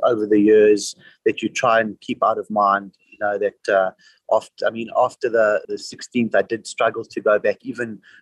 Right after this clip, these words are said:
when I went back in, uh, three months ago, I mean, it was quite raw, and it is quite, it's quite traumatic to still relive this. But, uh, I suppose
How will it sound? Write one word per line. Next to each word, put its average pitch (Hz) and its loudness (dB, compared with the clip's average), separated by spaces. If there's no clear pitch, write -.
when 113 -2
I 107 4
went 110 0
back 107 -2
in, 107 -10
uh, 98 4
three 131 0
months 104 0
ago, 95 2
I 107 2
mean, 107 -8
it 95 -8
was 110 4
quite 104 0
raw, 104 4
and 95 -2
it 104 -14
is 113 -2
quite, 98 0
it's - -16
quite 107 -2
traumatic 101 -10
to - -18
still 110 0
relive 107 2
this. 110 -2
But, 107 -2
uh, 110 2
I 117 -2
suppose 120 0